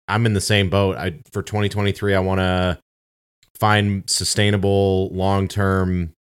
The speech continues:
healthy lifestyles that I can stick with, especially with our son being around and s-,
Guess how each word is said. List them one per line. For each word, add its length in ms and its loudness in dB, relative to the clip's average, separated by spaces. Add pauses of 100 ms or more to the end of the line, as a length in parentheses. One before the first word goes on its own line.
(380)
healthy 220 2
lifestyles 800 2
that 80 -2
I 100 2
can 140 -4
stick 300 -2
with, 360 -2
especially 760 -2
with 520 -2 (640)
our 280 0
son 560 0
being 260 0
around 640 -2
and 180 -4
s-, 200 -8